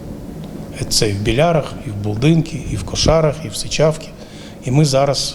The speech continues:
одною єдиницею техніки, дуже сложною одиницею техніки, одною обслуговувати це. Тому нам потрібно, край потрібно придбати найближчим часом ще одну вишку. Цей транспорт ще використовується для підрізки деревів,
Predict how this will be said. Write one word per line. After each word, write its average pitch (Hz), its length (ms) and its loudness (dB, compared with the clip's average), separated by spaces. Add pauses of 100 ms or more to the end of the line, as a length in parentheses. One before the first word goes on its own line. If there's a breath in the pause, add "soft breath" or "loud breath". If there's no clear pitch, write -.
одною 127 460 -2
єдиницею 127 500 0
техніки, 147 380 -2
дуже 117 300 0 (320 loud breath)
сложною 107 460 4
одиницею 107 400 -4
техніки, 147 420 0
одною 120 380 2
обслуговувати 117 680 2
це. - 140 2 (760 loud breath)
Тому 123 140 2
нам 143 160 6
потрібно, 139 500 -2
край - 260 0
потрібно 131 440 -2
придбати 113 540 2
найближчим - 580 2
часом 123 380 0 (300 loud breath)
ще 120 320 2
одну 110 400 0 (320)
вишку. - 280 2 (320)
Цей 139 220 4
транспорт 135 440 0
ще - 120 0
використовується 120 720 0
для 110 200 -2
підрізки 117 500 -4
деревів, 110 380 -4